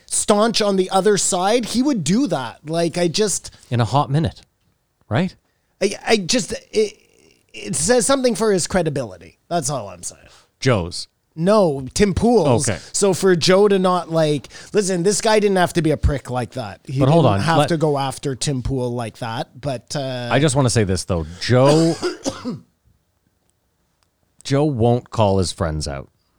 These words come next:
Speaker 2: right? Like, he's pretty loyal. Like, he might call them out.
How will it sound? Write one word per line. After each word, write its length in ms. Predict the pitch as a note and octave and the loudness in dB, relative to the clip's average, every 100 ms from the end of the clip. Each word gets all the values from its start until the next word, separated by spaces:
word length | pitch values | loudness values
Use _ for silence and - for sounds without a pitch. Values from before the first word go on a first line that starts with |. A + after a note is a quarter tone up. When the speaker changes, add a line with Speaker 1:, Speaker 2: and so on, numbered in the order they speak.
| _ _ _ _ _ _ _ | _ _ _ _ _ _ _
Speaker 2:
right? 180 | - A#2 | -2 0
Like, 100 | A2+ | 2
he's 120 | A2 | 0
pretty 180 | - D3+ | 2 2
loyal. 480 | A2+ F2+ D2+ C2+ - _ - - _ _ _ _ _ _ _ _ _ _ _ _ _ _ _ _ | 2 0 -2 -8 -14 _ -20 -20 _ _ _ _ _ _ _ _ _ _ _ _ _ _ _ _
Like, 160 | - C3 | -2 -2
he 220 | B2 D3 | 0 0
might 220 | E3 F3+ | 2 0
call 220 | - C#3 C3 | 2 2 4
them 120 | A#2+ | 4
out. 260 | A#2 A#2 | 4 2